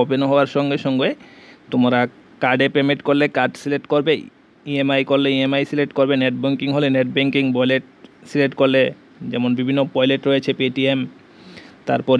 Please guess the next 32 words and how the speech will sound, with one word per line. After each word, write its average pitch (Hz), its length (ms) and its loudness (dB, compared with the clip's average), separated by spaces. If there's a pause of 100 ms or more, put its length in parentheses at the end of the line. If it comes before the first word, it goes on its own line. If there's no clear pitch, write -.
ইউপিআই 135 380 2
select 139 300 0
করলে 135 200 4
ইউপিআই 131 300 2
select 135 300 -6
করবে। 139 200 2 (600)
করার 131 280 0
পর 196 120 4 (720)
তোমাদের 123 320 0 (140)
পেমেন্টের 131 580 0
option 143 220 -6 (100)
আসবে, 143 200 -2 (220)
তাহলে 123 300 -2
তোমরা 131 220 0 (680)
পেমেন্টটা 131 420 0 (100)
করে 120 180 -2
দেবে। 113 140 -6 (100)
যদি 127 220 -4
পেমেন্ট 143 300 -2 (120)
করে 147 220 4
দাও, 214 120 4 (180)
তাহলে 131 260 -2 (100)
তোমরা, 127 220 -2 (240)
তোমাদের 135 300 0
admission 139 380 0 (260)
confirm 135 400 0
হয়ে 123 180 -2
যাবে। 101 160 -8 (1800)
ভিডিওটি 151 400 6
যদি 143 140 2 (100)
ভাল 139 120 4 (100)
লাগে 156 200 2